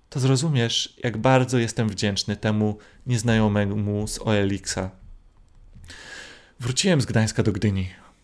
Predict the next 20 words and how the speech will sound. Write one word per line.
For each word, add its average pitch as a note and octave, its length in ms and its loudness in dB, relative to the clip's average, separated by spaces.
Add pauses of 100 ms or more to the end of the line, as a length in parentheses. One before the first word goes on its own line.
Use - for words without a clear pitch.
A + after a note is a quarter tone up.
(280)
Spałem C3+ 320 0
czternaście G#2 540 -2
godzin. A2 440 0 (640)
Po E3+ 80 -8
tych - 140 -8
wszystkich - 460 0
emocjach A#2+ 580 2
związanych G#2 560 -2
z - 40 -8
T A#2+ 100 -6
V G2+ 140 -4
N-em G#2 600 -2
po G#2+ 100 -8
prostu G#2+ 480 -6
to - 80 -8
wszystko - 320 -6
musiało A2 300 -2
ze G#2 100 -2
mnie G2+ 160 -2
zejść. F#2+ 320 -2